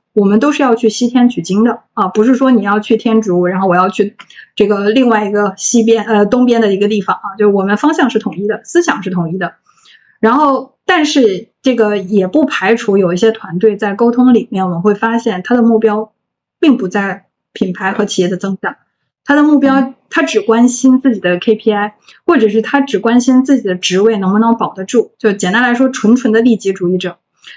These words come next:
Speaker 1: 遇到这样的团队呢，我也会跟老板讲，你什么时候把这个团队长给我换了，<laughs> 或者你什么时候让团队的目标统一了，我们思想才能统一，对吧？就是否则里面的宫斗，对吧？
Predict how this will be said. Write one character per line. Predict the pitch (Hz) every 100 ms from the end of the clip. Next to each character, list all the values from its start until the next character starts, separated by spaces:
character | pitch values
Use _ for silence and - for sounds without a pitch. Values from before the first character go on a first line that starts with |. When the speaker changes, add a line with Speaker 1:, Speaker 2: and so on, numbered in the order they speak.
| - -
Speaker 1:
遇 | 320
到 | 320 302
这 |
样 | 311 262
的 | 240
团 | 202
队 | 202 226
呢， | 202
我 | 202
也 | 233
会 | 220
跟 | 208 208
老 | 180
板 | 180 202
讲， | 208 -
你 | 233 202
什 | 202
么 | 240
时 | 285 269
候 | 269
把 | 240 175
这 | 202
个 | 202
团 | 202 214
队 | 262
长 | 233 190
给 | 208
我 | 202
换 | 175 269 277
了， | - 277 - - _
<laughs> | 247 240 - - -
或 | 370
者 | 269 226
你 | 220
什 | 190
么 | 240
时 | 285 277
候 | 277
让 | 294 262
团 | - 208 233
队 | 294
的 | 254
目 | 294 269
标 | 269 269
统 | - 196 208
一 | 247
了， | 254 - - _ -
我 | 220 214
们 | 220
思 | 233 330
想 | 277 202
才 | 220
能 | 214 233
统 | 214 185 202
一， | 180 233
对 | 220
吧？ | 208 - _ -
就 | 220
是 | 226
否 | 226 208
则 | 208 269
里 | 285 226
面 | 196 226
的 | 269 240
宫 | 262 277
斗， | 277 220
对 | 208
吧？ | 196